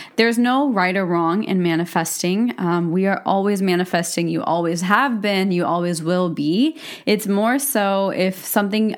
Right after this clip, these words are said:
I want didn't come true in my desired timeline, then I understood that something better came out of it. And I've seen that multiple times. For example,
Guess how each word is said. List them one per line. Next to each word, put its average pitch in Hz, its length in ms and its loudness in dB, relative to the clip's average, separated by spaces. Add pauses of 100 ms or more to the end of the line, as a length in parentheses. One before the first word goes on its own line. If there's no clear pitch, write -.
I 180 320 2
want 170 380 0
didn't 220 280 0
come 214 180 2
true 190 440 0
in 180 320 0 (300)
my 196 180 2
desired 185 600 0
timeline, 170 960 0
then 202 460 2
I 202 320 2
understood 226 560 -2
that 185 120 0
something 180 280 0
better 170 260 0
came 170 240 0
out - 160 0
of 165 140 -2
it. 127 160 -2
And 185 160 0
I've 185 160 0
seen 214 300 0
that 170 180 0
multiple 170 420 -2
times. 160 480 -4 (380)
For 247 160 2
example, 208 560 0